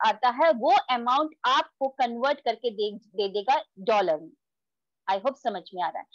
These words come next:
तो यहाँ पर जैसे ही हम ज्वाइन करते हैं तो हमारा एक distributor ID आ जाता है। जैसे कि आपने ज्वाइन किया था तो आपके mobile में एक welcome message आया था कि welcome, अ, from Vestige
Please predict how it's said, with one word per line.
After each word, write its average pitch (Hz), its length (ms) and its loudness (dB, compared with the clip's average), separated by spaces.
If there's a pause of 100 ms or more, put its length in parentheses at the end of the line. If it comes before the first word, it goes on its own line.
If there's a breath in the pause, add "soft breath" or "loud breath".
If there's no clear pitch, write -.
(300 loud breath)
तो 320 60 2
यहाँ 254 400 4
पर 359 240 0
जैसे 247 360 2
ही 349 260 2
हम 330 280 -2
ज्वाइन 262 380 -2
करते 269 380 -2
हैं 254 300 -6
तो - 420 -4 (100)
हमारा 247 300 4 (120)
एक 254 140 -4
distributor 330 640 0
ID 285 300 4
आ 277 100 6
जाता 269 480 2
है। 302 80 -4 (300 loud breath)
जैसे 247 220 0
कि 262 140 -2
आपने 262 220 0
ज्वाइन 269 320 -2
किया 277 240 0
था 285 100 -4
तो 285 120 0
आपके 254 300 0
mobile 254 400 -2
में 269 120 -2
एक 269 160 -4
welcome 226 340 0
message 226 420 -6
आया 233 160 6
था 262 220 2
कि - 420 -10
welcome, 240 440 2 (120)
अ, 208 220 8
from 233 320 2
Vestige 233 440 -2